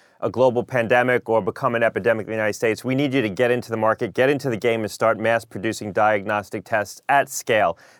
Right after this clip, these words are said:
That's a four to six week process. Once you make that phone call, if the companies make a commitment to do that, and they would have, the big companies would have gotten into this game if they were asked to do that. That phone call was never made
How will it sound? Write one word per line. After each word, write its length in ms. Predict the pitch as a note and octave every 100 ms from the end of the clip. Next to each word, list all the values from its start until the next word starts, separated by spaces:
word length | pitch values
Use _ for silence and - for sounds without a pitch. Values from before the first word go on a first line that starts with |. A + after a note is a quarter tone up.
| -
That's 240 | F3+ G3+
a 80 | G3+
four 220 | - F#3
to 60 | D#3+
six 300 | - D3+ C#3+
week 160 | A#2+
process. 500 | - A#2+ G#2+ G2+ F2+
Once 240 | D#3+ G3+ -
you 60 |
make 200 | G#3 F#3
that 200 | D#3+ C#3
phone 220 | D#3 D3
call, 340 | C3+ A#2+ G#2+ G#2 -
if 80 |
the 100 | -
companies 400 | A2+ D#3 C#3+ D#3
make 200 | B2 C3
a 40 | B2+
commitment 480 | - C3 C3+ B2 A#2
to 40 |
do 180 | G#2 A#2
that, 140 | G#2+
and 100 | A#2+
they 80 | G3+
would 240 | A3 F#3+ A#2
have, 180 | F2
the 60 | A2+
big 220 | G#2+ E3+
companies 420 | F#3 F3 C#3+ A#2+
would 120 | C#3+ C3
have 120 | G2
gotten 280 | C3 A2 A#2+
into 160 | B2
this 160 | A#2 -
game 240 | B2 A#2
if 80 | G2
they 80 | A2+
were 120 | A2
asked 260 | A2 A2 -
to 60 |
do 140 | G2+ G#2+
that. 160 | F#2+
That 180 | C#3 C#3
phone 200 | F3 E3
call 160 | F3 A#2+
was 120 | G#2+
never 240 | A#2 G#2+
made 300 | A2 A2+ G#2+